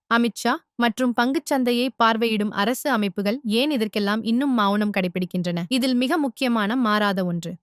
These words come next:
அதானி மற்றும் ஜெயின் ஸ்ட்ரீட் இருவருக்கும் பின்னணியில் முன்னாள் செபி தலைவர் மதபி பூரி புச் தொடர்பு உள்ளது. தற்போது அவர் வெளிநாட்டில் அமைதியாக குடியேறிவிட்டார். உண்மை என்னவென்றால், மோடியின் இந்தியாவில் பங்கு சந்தை மக்கள்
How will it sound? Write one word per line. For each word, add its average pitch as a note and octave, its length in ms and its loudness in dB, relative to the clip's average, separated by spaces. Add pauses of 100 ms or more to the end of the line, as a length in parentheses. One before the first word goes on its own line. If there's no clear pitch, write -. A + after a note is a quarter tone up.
அதானி G#3 400 2
மற்றும் A3+ 340 0 (100)
ஜெயின் A#3 260 0
ஸ்ட்ரீட் F#3+ 420 -4
இருவருக்கும் G#3+ 580 -2
பின்னணியில் D4 560 0
முன்னாள் G#3 400 0
செபி C#4 280 0
தலைவர் G#3 380 0
மதபி A#3 360 0
பூரி A3 240 0
புச் F3+ 320 -6
தொடர்பு G3 340 0
உள்ளது. F3 400 -4
தற்போது A#3+ 540 2
அவர் A3+ 280 2
வெளிநாட்டில் C4 640 0
அமைதியாக C4+ 560 0
குடியேறிவிட்டார். G3+ 720 0 (200)
உண்மை C4+ 320 2
என்னவென்றால், A3 580 0 (220)
மோடியின் C4+ 400 2
இந்தியாவில் A#3 560 2
பங்கு B3+ 280 0
சந்தை A#3+ 280 0
மக்கள் G#3 360 -2